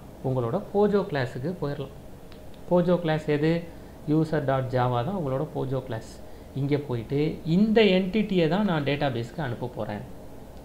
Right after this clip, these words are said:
அவ்வளவுதான். அப்போ Java இந்த entity வந்து இது,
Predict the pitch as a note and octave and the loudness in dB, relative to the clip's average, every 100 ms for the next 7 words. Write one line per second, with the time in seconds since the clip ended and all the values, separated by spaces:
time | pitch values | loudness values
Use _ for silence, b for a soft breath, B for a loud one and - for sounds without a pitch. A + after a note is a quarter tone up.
0 | - A#2 G#2 G#2 - - - - - - | -8 -4 -4 -6 -10 -14 -16 -16 -16 -16
1 | - - - - - - - - - - | -16 -16 -16 -18 -18 -16 -16 -16 -16 -16
2 | - - - - - - - - G#2+ F3+ | -16 -16 -16 -16 -16 -16 -14 -12 -8 -4
3 | F#3+ C#3+ D3 D3+ D3+ D#3 E3 E3 D#3+ D#3 | 0 2 4 4 4 2 0 4 4 4
4 | F3 E3 D3+ F#3 G3 F#3 | 2 2 2 4 4 4